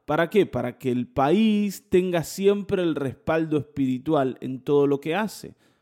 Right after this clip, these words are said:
Ustedes saben que el gobierno espiritual es mucho mayor que el natural y que para gobernar en lo natural hay que tener un respaldo espiritual.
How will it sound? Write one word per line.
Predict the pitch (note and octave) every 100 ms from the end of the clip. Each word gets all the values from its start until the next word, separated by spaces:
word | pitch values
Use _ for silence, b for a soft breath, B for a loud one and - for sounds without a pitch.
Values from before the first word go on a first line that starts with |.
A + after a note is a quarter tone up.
| _
Ustedes | - D3+
saben | E3+ F3 F#3+ F3+
que | D3+
el | C#3+
gobierno | C3+ C3 D3 F#3+ A#3+ B3 A#3+ A#3 b b
espiritual | - B2 - B2+ C3 F3+ G#3+
es | G#3
mucho | D#3+ F#3+ A3 G#3+
mayor | G3 F#3+ G3+ A#3+ A#3+
que | A3
el | G3+ G3+
natural | G3 G3+ G#3 G#3 G#3 C3+ - _ _ _ _ _ _ _ _ _
y | E3+
que | D3+ F#3
para | F#3 F3+ F3 F3 E3+ E3+ -
gobernar | D3+ D#3+ E3+ E3 F3 A3 C4+
en | B3 G#3+
lo |
natural | F#3+ F3 F3 F3 B3+ C#4 -
hay | G3+
que | G3+
tener | G3+ G3 A3
un | A3+
respaldo | G3 F3 - - A3+ G#3+ F#3+
espiritual. | - D3+ C#3 B2 E3 B2+ G#2